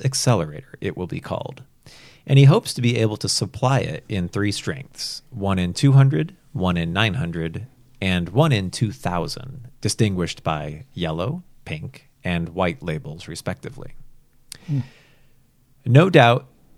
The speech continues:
Speaker 1: its use renders a great number of very extraordinary things possible. For, of course, the most remarkable and possibly even criminal proceedings may be effected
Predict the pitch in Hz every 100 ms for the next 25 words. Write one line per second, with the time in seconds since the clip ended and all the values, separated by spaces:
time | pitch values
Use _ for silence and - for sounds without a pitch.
0 | _ - 139 135 104 90 87 - - 104
1 | 104 101 92 90 98 123 131 98 98 95
2 | 101 - 87 78 - 98 104 107 98 -
3 | - 90 87 90 87 90 - 82 82 -
4 | 78 - - 85 - - - - - -
5 | - - 135 117 123 120 113 - 95 92
6 | - - - 107 110 101 - 92 92 135
7 | 135 85 85 82 92 85 82 - - 117
8 | - 92 87 85 - 95 85 80 - -
9 | - 156 131 85 - 82 - 80 69 65
10 | - - - - - - 107 107 101 101
11 | 98 90 117 92 - 85